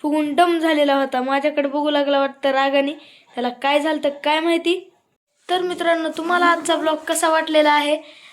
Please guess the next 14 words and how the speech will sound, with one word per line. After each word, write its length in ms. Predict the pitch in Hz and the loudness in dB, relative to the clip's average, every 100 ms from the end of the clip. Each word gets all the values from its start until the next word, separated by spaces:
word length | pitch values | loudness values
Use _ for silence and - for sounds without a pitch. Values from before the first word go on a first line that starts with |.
| - | -6
आणि 480 | 247 254 254 254 254 | -4 -2 -2 -2 -4
ब्लॉग 400 | 220 277 349 359 | -2 2 4 4
आवडला 320 | 339 330 320 | 2 2 2
असेल 300 | 311 320 294 | -2 -4 -2
तर 120 | 269 | -2
लाईक 300 | 262 330 339 | 0 -2 0
करा, 160 | 339 339 | 2 2
शेअर 260 | 330 320 320 | 2 2 2
करा, 200 | 320 311 | 0 -2
कमेंट 340 | 311 330 339 | -2 -2 -2
करा. 200 | 330 311 330 - - _ | -2 -4 -4 -10 -20 _
व्हिडिओला 460 | 220 247 311 339 330 | -2 2 4 4 2
नवीन 280 | 330 320 | -2 -2
असताल, 340 | 311 302 294 | -4 -2 -4